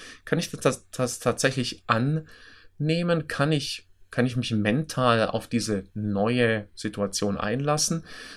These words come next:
Und gelingt es mir, und weil im Digitalen wird das noch viel, viel wichtiger, gelingt es mir, menschliche Kompetenz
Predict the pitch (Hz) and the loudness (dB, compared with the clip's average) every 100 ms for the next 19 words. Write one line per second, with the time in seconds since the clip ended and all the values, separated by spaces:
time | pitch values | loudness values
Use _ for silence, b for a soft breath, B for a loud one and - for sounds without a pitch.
0 | B - 135 180 240 - b b b - | B 4 6 6 4 -4 b b b 2
1 | 120 120 151 156 156 - 139 139 139 139 | 4 4 2 0 0 2 2 4 4 2
2 | 139 b b b - 113 98 - 107 127 | -2 b b b -2 -2 -2 0 6 8
3 | 160 120 117 113 107 - 123 123 107 104 | 8 2 2 2 0 0 2 4 4 4
4 | 139 147 139 123 - 131 - 113 117 123 | 4 4 4 4 4 4 4 0 0 -2
5 | 139 147 131 110 107 147 160 - 135 120 | 2 2 2 2 2 0 0 -2 0 2
6 | 101 127 - 123 127 - 117 117 - 104 | 2 0 -2 -4 -4 -4 -2 -2 -4 -4
7 | 104 - | -2 -2